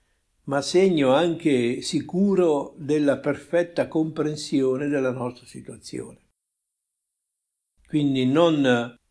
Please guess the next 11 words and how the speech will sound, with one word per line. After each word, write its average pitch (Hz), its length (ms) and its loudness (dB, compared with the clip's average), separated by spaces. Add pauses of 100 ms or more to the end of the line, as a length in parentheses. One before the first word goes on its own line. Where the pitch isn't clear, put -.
(140)
un 143 200 -10
qualcosa 151 640 2
che 156 120 -6
si 151 200 -8
impone 131 1000 2 (160)
semplicemente 139 1000 0
per 127 280 -2
via 139 360 4
volontaristica 131 1000 0
e 120 60 2
razionale, 135 1080 -2